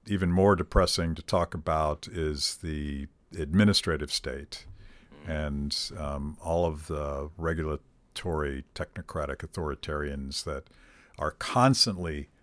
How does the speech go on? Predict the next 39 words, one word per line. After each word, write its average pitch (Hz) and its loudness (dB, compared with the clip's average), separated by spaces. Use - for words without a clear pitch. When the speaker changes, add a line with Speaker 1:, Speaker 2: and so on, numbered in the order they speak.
Speaker 1:
trying 87 -2
to - -8
save 90 0
us 78 -2
from 76 -6
ourselves. 67 -4
And 80 0
this, 90 2
this 90 0
is 78 0
kind 92 -2
of 76 -2
your 76 -2
current, 82 -4
um, 71 -6
portfolio, 76 -2
if, 82 -10
if 80 -8
I 76 -4
could - -8
say 73 -2
that. 71 -6
As - -10
Speaker 2:
Yeah, 294 -8
Speaker 1:
I - -8
Speaker 2:
sure, 90 2
Speaker 1:
don't 120 8
even 85 4
know 85 4
what 117 4
Speaker 2:
portfolio. 76 -2
Speaker 1:
your 67 -8
title 67 -4
is. 71 -8
Like, 69 -6
uh, 76 -2
Speaker 2:
Uh, 85 2
Deputy 139 0
Director, 101 -2